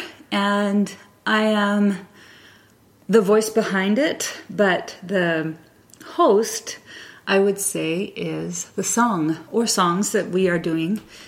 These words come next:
in these episodes. Um, the people behind him, behind the songs, I don't always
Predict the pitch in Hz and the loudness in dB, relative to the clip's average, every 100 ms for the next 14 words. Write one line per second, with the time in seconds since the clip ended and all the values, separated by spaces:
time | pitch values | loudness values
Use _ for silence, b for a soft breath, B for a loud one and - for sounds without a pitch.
0 | B B B B - 175 170 170 165 160 | B B B B -4 0 0 0 -4 -6
1 | - 214 214 - 151 151 - B B B | -8 -4 -4 -2 -4 -4 -6 B B B
2 | B - 175 160 - 180 - - b b | B -6 -4 -4 -6 -12 -16 -20 b b
3 | b b b - 196 302 311 285 226 175 | b b b -2 0 0 0 2 2 0
4 | 185 190 196 190 208 202 - 170 - 196 | 0 2 0 0 0 -2 -6 -6 -4 -2
5 | 226 294 269 - 175 165 160 - - - | 2 4 4 0 -2 -2 -4 -8 -12 -18
6 | - _ 214 226 262 247 208 190 - | -20 _ 2 4 4 4 4 2 -4